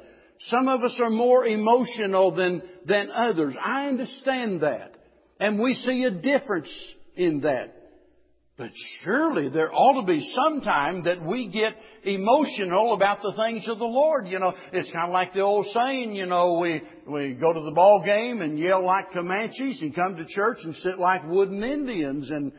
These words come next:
something wrong with that. Somebody says, "Oh, you know, I'm just not the emotional type."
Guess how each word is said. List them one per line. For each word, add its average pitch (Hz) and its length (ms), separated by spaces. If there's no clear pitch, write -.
something 277 440
wrong 311 400
with 311 100
that. 165 180
Somebody 226 340
says, 233 220
"Oh, 262 240
you 247 160
know, 247 100
I'm 233 220
just 233 180
not 233 240
the 220 140
emotional 220 720
type." 214 540